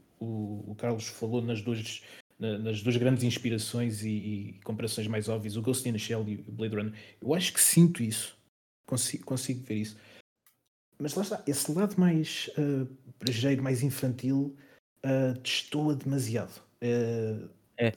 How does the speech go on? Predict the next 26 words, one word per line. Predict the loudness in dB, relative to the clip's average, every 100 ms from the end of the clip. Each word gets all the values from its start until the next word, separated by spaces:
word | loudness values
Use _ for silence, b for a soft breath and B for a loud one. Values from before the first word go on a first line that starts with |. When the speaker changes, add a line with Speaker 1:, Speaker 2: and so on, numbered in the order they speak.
| 0
Speaker 1:
Acho | -2 0
que | -2
se |
podia | -2 2 2
ficar | 2 -2 -2 -4
pelo | -2 -2 0
lore, | -2 0 -2
pelo | -4 -4 -6
texto, | -4 0 0 -2 -6 -6 -6 -4
pelas | -4 0 0 -2
conversas | -4 -6 -2 0 0 -2 -4
que | -6
existem | -4 -4 -2 -2
às |
vezes, | -2 -2
que | -2
até | -6 -4
têm | -2 -2
grande | -2 -2
piada, | -2 -4 -4 -8 b b -6
não | -2 0
tanto | -2 -4 -4
pela | -6 -4 -4
exposição | -6 -8 -8 -4 -2
gratuita | 2 2 2 0 0
do | -4 -4